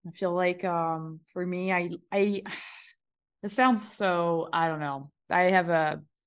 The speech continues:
savior complex, you guys, I guess. Um, but <laughs> I, uh, it's really hard to do something for, like, myself or something that I'm like, "I believe in myself."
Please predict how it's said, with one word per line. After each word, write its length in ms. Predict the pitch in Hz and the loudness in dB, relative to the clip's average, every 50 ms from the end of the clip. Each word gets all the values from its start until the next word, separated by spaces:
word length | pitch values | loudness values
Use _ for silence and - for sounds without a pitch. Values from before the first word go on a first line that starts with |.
| - 202 - | -16 -14 -10
savior 440 | - - 185 160 160 160 160 151 | -4 0 2 2 2 2 2 -2
complex, 640 | - - 170 156 151 156 - - 156 147 - - - | -2 0 2 2 2 0 0 -2 -2 -2 -2 -6 -10
you 100 | 170 160 | -8 -4
guys, 220 | 156 147 151 151 180 | -2 -2 -2 0 -2
I 80 | 156 147 | -2 -2
guess. 260 | 156 - - - - - - - - - - - - | -2 -4 -4 -6 -10 -16 -16 -16 -16 -16 -6 2 6
Um, 460 | 202 208 196 196 196 196 196 196 202 | 10 10 12 12 10 10 8 6 6
but 160 | 185 220 226 254 | 8 8 8 8
<laughs> 280 | 294 302 294 - - | 8 6 4 4 8
I, 300 | 294 277 269 262 254 247 233 226 233 - - | 12 12 12 12 12 12 12 10 10 10 8
uh, 120 | 330 254 262 349 392 370 359 330 320 302 294 - _ _ _ _ _ _ - | 6 4 4 2 -6 -6 -8 -8 -10 -12 -16 -20 _ _ _ _ _ _ -2
it's 220 | - 254 - - 240 | -2 -2 -2 -2 -6
really 240 | 254 247 254 294 | -6 -4 -4 -4
hard 600 | 320 - 226 220 226 226 226 233 233 233 202 185 180 180 190 _ _ _ _ _ _ _ - | -4 0 4 6 6 6 6 6 4 2 0 -4 -8 -12 -16 _ _ _ _ _ _ _ -8
to 120 | - 214 | -6 -6
do 840 | 175 165 196 185 170 170 170 170 170 170 170 170 180 185 185 165 - | -4 0 2 4 6 6 6 4 4 2 2 0 0 0 -2 -4 -6
something 540 | - - - 180 170 165 - 170 160 160 165 160 - _ _ _ _ _ - | -10 -8 -4 -4 -4 -4 -4 -4 -6 -6 -6 -8 -12 _ _ _ _ _ -6
for, 240 | 185 170 160 160 151 | -4 -2 -2 0 0
like, 220 | 147 143 139 - - _ - | 0 -2 -2 -4 -10 _ -10
myself 840 | 147 143 143 143 - - - 180 160 160 165 175 202 220 214 - - - | -8 -6 -6 -8 -8 -2 2 4 4 6 6 4 4 2 0 -6 -10 -10
or 100 | 175 170 | -10 -10
something 800 | 160 - - 175 160 156 156 - 165 160 156 151 151 151 151 151 147 | -10 -8 -6 -6 -6 -6 -8 -6 -4 -4 -4 -4 -4 -6 -6 -6 -6
that 160 | 156 151 147 | -6 -6 -6
I'm 120 | 143 143 147 | -8 -10 -10
like, 140 | 143 147 160 | -12 -10 -10
"I 60 | 160 | -10
believe 300 | 135 165 165 170 180 160 | -8 -6 -4 -4 -4 -6
in 60 | 156 | -6
myself." 260 | 160 156 - - 165 | -8 -10 -10 -10 -12